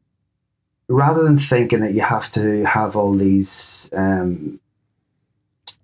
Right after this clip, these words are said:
things which need to be met from the other side, I think the worst thing anyone el-, I th-, I think the worst thing anyone can do, you, me, or anyone else,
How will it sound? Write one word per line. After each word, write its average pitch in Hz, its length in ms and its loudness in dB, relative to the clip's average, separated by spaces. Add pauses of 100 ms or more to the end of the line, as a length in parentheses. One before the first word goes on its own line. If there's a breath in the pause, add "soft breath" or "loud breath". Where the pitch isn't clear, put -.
(100)
things 127 240 4
which 123 140 2
need 127 160 4
to 123 60 0
be 120 140 2
met 123 380 2
from 120 180 0
the 113 80 4
other 113 160 2
side, 123 320 2
I 147 40 4
think 175 200 2
the 127 80 4
worst 117 420 2
thing 135 280 4
anyone 120 460 4
el-, 117 260 -2 (260)
I 123 100 0
th-, 135 140 -2
I 135 60 2
think 170 180 2
the 143 80 4
worst 131 380 0
thing 143 280 4
anyone 131 440 4
can 131 160 4
do, 120 380 0
you, 127 400 4
me, 113 220 2
or 113 120 2
anyone 110 320 0
else, 113 360 -6